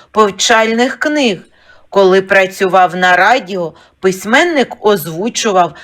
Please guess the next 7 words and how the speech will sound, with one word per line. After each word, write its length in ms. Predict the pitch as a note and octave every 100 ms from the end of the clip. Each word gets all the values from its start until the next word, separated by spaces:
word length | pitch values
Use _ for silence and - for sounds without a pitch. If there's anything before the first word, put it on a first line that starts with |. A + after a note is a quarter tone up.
| -
багато 680 | D#3+ G3 F#3 F3 G#3+ - G3+
своїх 580 | F3+ D#3+ E3+ D3 F#3 -
казок. 560 | G3 F#3 D#3 E3+ - - _ _ _ _ -
І 120 | B3
діти 560 | G3 D#4+ F#4+ - D#4 - - _ -
із 280 | G#4+ F4+
задоволенням 1040 | C4 C4 F#3+ G#3+ F3 A3 C4 G#3+ F#3 E3+